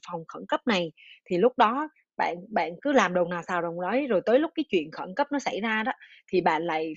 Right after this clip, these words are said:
phải đi mượn nợ. Mà nhiều khi mình mượn, mượn tiền không được thì không có cách nào để xử lý cho cái trường hợp khẩn cấp này thì làm sao? Cho nên là cái việc thứ hai bạn phải, ngoài sau khi bạn kiểm soát được tài chính của mình rồi á,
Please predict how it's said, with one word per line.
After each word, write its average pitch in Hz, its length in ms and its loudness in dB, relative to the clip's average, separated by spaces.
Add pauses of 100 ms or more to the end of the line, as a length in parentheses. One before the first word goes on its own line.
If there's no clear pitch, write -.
phải 151 120 -4
đi 220 140 4
mượn 180 220 0
nợ. 127 320 -4
Mà 196 120 -4
nhiều 196 260 6
khi 247 180 2
mình 190 260 2
mượn, 175 340 -2
mượn 170 240 0
tiền 196 220 4
không 247 240 4
được 190 220 4 (100)
thì 190 100 -2 (480)
không 269 200 0
có 311 180 2 (140)
cách 359 160 -4
nào 180 180 4
để 180 100 4
xử 170 200 0
lý 254 220 2
cho 277 80 6 (100)
cái 311 140 -2
trường 180 200 0
hợp 175 200 2
khẩn 175 180 -6
cấp 294 180 2
này 208 140 0
thì 190 100 -4
làm 185 220 -2
sao? 220 140 -4 (720)
Cho 220 80 0
nên 226 180 6
là 170 400 0
cái 262 200 0
việc 180 260 6
thứ 262 160 -2
hai 226 300 -2
bạn 156 260 -4 (100)
phải, 226 300 -4 (300)
ngoài 185 260 -2
sau 233 200 4
khi 240 120 0
bạn 160 200 0
kiểm 170 120 -6
soát 294 160 -4
được 208 120 -2
tài 180 180 0
chính 247 160 0
của 247 100 -6
mình 202 220 0
rồi 175 320 6
á, 262 140 0